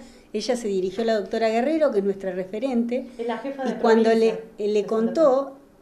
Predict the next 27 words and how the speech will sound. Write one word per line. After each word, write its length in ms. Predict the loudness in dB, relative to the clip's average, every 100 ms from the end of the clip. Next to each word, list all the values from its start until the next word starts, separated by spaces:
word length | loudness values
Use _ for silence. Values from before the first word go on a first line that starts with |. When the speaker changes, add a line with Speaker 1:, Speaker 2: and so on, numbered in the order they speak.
| _ -4
Speaker 1:
eh, 680 | 2 2 2 0 -2 -6 -8 -2
cómo 180 | 0
había 180 | 2 0
sido 240 | 0 0 0
la 120 | 0
situación, 720 | -2 -4 -4 -4 -6 -4 -6 -14 -20 -20 _ _ -20 _ -6
ella 440 | -4 0 2 0 -2 -10
le 260 | -6 -2 0
llamó 280 | 2 2
la 80 | 4
atención 560 | 4 4 0 0 -2 0
que 80 | 0
acá 220 | 2 2
en 80 | 2
Armstrong 540 | 0 0 -2 -2 -4 -8 -16 -12
estuviéramos 500 | -8 -4 0 0 0
colocando 680 | -2 -2 -2 -2 -2 -4 -10 -6
primeras 440 | 0 2 2 4
dosis, 520 | 2 2 -2 -6 -6 -16 -8
segundas 520 | -2 0 2 2 2
dosis, 460 | 0 0 -4 -6 -12 -12 2
y 100 | 4
no 140 | 4
hubiéramos 400 | 4 2 2 2
dejado 320 | 0 4 6
de 100 | 6
vacunar 560 | 4 0 -2 -2 -2